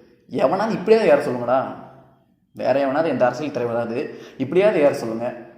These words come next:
அதை கூட ஏற மாட்டாங்க. அவ்வளோ பயம் இருக்கும். ஏன்னா, தமிழ்நாட்டுல தடை போட்டிருக்காங்க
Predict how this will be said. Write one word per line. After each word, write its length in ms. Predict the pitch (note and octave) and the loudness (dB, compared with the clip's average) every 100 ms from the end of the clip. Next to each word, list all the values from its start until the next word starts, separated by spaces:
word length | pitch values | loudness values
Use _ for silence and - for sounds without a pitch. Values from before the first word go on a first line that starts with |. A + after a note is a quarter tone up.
| _ | _
அதை 200 | A2+ E3+ | -2 2
கூட 180 | G#3+ G#3 | 4 4
ஏற 140 | D#3 | 2
மாட்டாங்க. 380 | C3 A#2+ A#2 A2+ | 0 -2 -4 -4
அவ்வளோ 240 | B2+ D3+ | -2 0
பயம் 240 | B2+ C3 F3 | 2 2 2
இருக்கும். 280 | D#3 A#2 A2+ | 0 -4 -6
ஏன்னா, 180 | C#3+ | -6
தமிழ்நாட்டுல 420 | C#3 C#3 D#3 C#3+ C#3 | -4 -2 -2 -2 0
தடை 160 | C3 | 0
போட்டிருக்காங்க 640 | D3 A2+ A#2+ A#2 A2 A2 | -2 -4 -6 -6 -8 -12